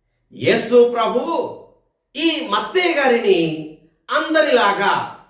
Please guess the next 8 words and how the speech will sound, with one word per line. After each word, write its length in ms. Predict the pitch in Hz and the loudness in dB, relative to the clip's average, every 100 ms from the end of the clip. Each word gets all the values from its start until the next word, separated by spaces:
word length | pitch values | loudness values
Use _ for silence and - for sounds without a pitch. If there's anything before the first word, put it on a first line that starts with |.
| _ | _
ఒక 140 | 214 - | -6 -6
పాపాత్ముడిగా 1300 | - 190 - - - 254 277 247 196 180 185 208 - | -4 -2 -2 0 -4 -4 2 2 2 -2 -2 -4 -8
చూడలేదు, 520 | 202 190 170 - - - _ _ _ _ _ _ _ _ _ 214 | -4 -2 -2 -4 -8 -16 _ _ _ _ _ _ _ _ _ -2
అందరిలాగా 1120 | 302 370 359 - 214 190 196 190 - - - _ _ - | 2 4 4 2 0 -2 -2 -4 -4 -8 -18 _ _ -6
ఒక 200 | 220 226 | -4 -4
తక్కువ 520 | 226 262 269 - 320 | -4 -4 -4 0 2
రకపు 520 | 285 277 254 262 262 | 2 0 -4 -4 -4
వ్యక్తిగా 640 | 240 - 247 - 370 240 | -2 0 0 2 2 2